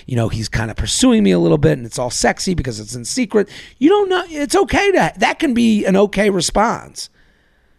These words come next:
But let's live in the land of, like, of positivity. You know, and it is, it's interesting because I'm thinking about it. It's like, she writes, you know, the, the friend group thinking it beyond weird.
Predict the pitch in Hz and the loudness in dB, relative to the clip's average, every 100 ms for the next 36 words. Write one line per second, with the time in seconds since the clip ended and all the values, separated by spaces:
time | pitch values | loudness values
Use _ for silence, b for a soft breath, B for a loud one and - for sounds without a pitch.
0 | _ _ - 208 247 277 254 269 233 214 | _ _ 0 2 2 2 2 4 4 4
1 | 202 190 175 165 160 - b b b b | 4 2 4 4 2 -2 b b b b
2 | - 143 - 147 123 127 107 - - _ | -4 0 2 2 0 -2 -6 -6 -16 _
3 | _ _ _ _ _ _ _ _ _ _ | _ _ _ _ _ _ _ _ _ _
4 | _ _ _ _ _ _ _ _ _ B | _ _ _ _ _ _ _ _ _ B
5 | B B B B B _ _ _ _ 202 | B B B B B _ _ _ _ 2
6 | 185 156 147 - _ - 202 202 - _ | 4 4 2 -2 _ 0 0 0 -4 _
7 | _ _ - 196 190 196 160 - 170 - | _ _ 0 4 6 4 0 -2 -2 0
8 | 202 208 - 175 147 135 139 143 131 165 | 0 0 0 0 -2 -2 -2 -2 -2 0
9 | 160 131 123 131 117 - _ _ - - | 0 -2 -2 -6 -8 -16 _ _ -8 -2
10 | 151 160 165 127 - 143 113 110 B B | 0 2 0 -2 -8 -8 -6 -8 B B
11 | B B 143 127 135 120 180 190 170 143 | B B -2 0 -2 0 2 2 2 0
12 | 113 - 135 131 127 120 - 131 131 151 | -2 -4 -4 -4 -8 -8 -6 -2 2 2
13 | 165 156 120 131 190 202 69 76 110 | 2 0 0 0 2 2 -2 -14 -20